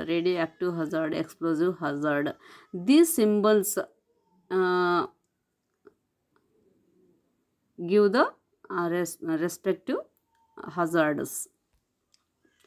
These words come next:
Biological safety, it is of four levels,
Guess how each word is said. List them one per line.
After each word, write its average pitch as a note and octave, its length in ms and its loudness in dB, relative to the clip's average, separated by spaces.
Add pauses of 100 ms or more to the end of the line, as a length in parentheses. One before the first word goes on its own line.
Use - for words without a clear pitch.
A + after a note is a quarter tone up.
(480)
Biological B3 600 4
safety, B3 460 -2 (1200)
it G3+ 140 0
is B3 180 0
of C#4+ 180 4
four G#3+ 400 2
levels, G3 440 2